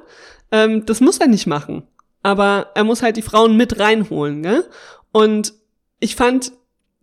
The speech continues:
die, ähm, die Vorwürfe von Mareike hat so ein bisschen mehr danach geklungen von wegen,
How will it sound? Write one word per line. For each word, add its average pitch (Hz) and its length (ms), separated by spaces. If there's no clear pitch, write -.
die, 214 400
ähm, 196 680
die 226 80
Vorwürfe 269 880
von 220 220
Mareike 208 640
hat 226 180
so 214 120
ein 208 100
bisschen 247 400
mehr 233 300
danach 214 380
geklungen 220 380
von 202 180
wegen, 208 320